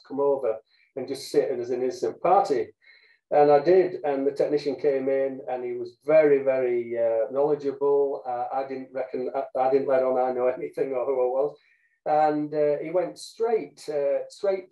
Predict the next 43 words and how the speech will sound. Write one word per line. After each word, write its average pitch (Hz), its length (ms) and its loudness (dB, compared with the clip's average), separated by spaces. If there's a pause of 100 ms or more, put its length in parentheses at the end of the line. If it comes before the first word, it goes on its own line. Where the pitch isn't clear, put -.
to 165 100 -10
the, 143 360 -2
uh, 135 260 0
connection 131 380 -6
at 131 60 -12
the - 60 -12
back 107 160 -4
of 110 60 -10
the - 60 -20
set-top, 139 520 -2 (380)
put, - 380 0
uh, 143 420 4
his 127 160 -4
meter 139 400 0
on 127 280 -2
to 135 100 -6
look 135 220 -6
at 131 80 -6
the 127 100 0
upstream 123 420 -2
and 117 80 -6
downstream, 123 560 -4 (720)
and, 127 440 4
uh, 127 260 6 (400)
immediately 139 640 2
just 139 260 -6
turned 143 240 4
round 131 300 2
to, 127 440 0 (160)
to, 127 280 -8
to - 140 -12
my 120 140 -6
friend 127 300 2
and 120 120 -4
said, 127 320 -4
uh, 123 180 2 (440)
"Oh, 165 380 4
the 135 80 0
grounding's 147 560 0
gone 123 220 0
in 139 160 -4
the 147 80 -4
connector." - 640 -2